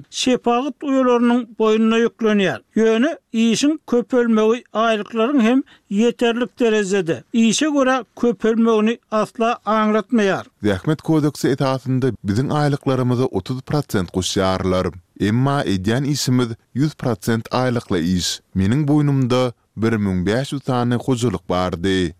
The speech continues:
Speaker 2: Indi olaryň sany üç müňe ýetdi. Sebäbi men işden giden şepagat uýasyna degisli etrapçanyň ýaşaýjylaryny hem öz boýnuma aldym. Başlyklar, kärdeslerimiziň işden mejbury paxta ýygymy sebäpli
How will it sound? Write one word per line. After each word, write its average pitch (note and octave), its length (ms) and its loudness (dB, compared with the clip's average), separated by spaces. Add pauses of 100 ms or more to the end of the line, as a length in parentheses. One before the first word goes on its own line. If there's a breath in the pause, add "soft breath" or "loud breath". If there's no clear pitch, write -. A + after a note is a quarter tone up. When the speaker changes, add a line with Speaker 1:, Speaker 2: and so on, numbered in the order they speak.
(120)
Speaker 2:
Indi F#2+ 240 2
olaryň C#3 420 0
sany B2+ 520 0
üç - 180 -10
müňe C#3 300 2
ýetdi. F2+ 640 -2 (180)
Sebäbi G2+ 680 0 (120)
men G#2 260 0
işden A2 500 -4
giden F#2+ 280 -4
şepagat G2 560 -2
uýasyna C3+ 540 0
degisli B2 540 0 (180)
etrapçanyň A2 800 -2
ýaşaýjylaryny A#2 840 -2
hem B2 240 -2
öz B2 240 0
boýnuma B2+ 520 0
aldym. F#2 600 -2 (240)
Başlyklar, F#2+ 680 -2 (220)
kärdeslerimiziň G2 880 -2
işden A#2 520 -2 (260)
mejbury G2+ 580 0
paxta G2 380 -4
ýygymy C#3+ 380 0
sebäpli B2 400 0